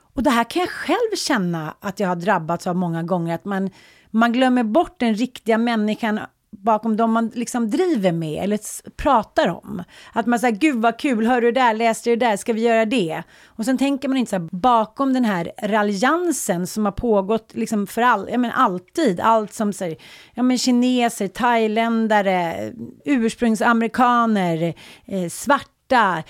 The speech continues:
alltså allt där som har pågått i så många år och alla bara har skrattat. Nu har ju, liksom, vi kan ju mer, vi är utbildade, vi ser på samtiden med ett nyktert öga.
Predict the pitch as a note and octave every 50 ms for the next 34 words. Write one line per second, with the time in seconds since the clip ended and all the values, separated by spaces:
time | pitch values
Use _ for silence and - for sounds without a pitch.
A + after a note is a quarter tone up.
0 | - - - - A#3 A3 - - D4+ D#4 D#4 D#4 - - C4+ A#3+ A3 A#3 A#3 A#3
1 | A3+ - - C4+ B3+ A#3+ A3+ A#3 A3+ G#3+ C4+ C4 - - _ _ - - - -
2 | C4 - - B3+ A#3+ A#3+ A#3+ A3+ A3+ A3+ A#3 A3 D4 D4+ C4 G#3+ F#3+ F#3 G3 G3+
3 | A3 G#3+ - - A#3+ A#3+ G#3+ A3 G#3+ G3 A3+ G#3+ G3+ G3+ F#3+ - - - B3+ B3
4 | - - _ _ - C#4 E3+ D#3 - - - A3+ B3 C4+ D4 B3+ B3+ D#4 D#4+ E4+
5 | E4+ D#4+ D4 A3+ F3+ - - G#3+ F#3+ F#3+ F3+ F#3 F3 - - _ _ _ - G3+
6 | B3+ C4 - - D4 D#4 E4 E4 D#4+ D4 A#3+ F#3 F3 E3+ F3 F#3+ G3+ G3+ B3+ D4
7 | D#4+ D#4+ - D#4 C#4 F#3+ E3+ - - E3+ G3 F3+ E3+ E3 D#3+ E3+ F3 E3 F3+ F3+
8 | F#3+ F#3 - - - C#4+ D#4+ E4 D#4 D#4+ B3+ - - D4 B3+ A3+ G#3 G3 - -
9 | - A3 G3+ F#3 F3+ G3 G3 G3 F#3 - A3 A3 A3 A3 - - G#3 G3 - -
10 | A#3+ A#3 G#3 G3+ A3 G3+ C#4 - -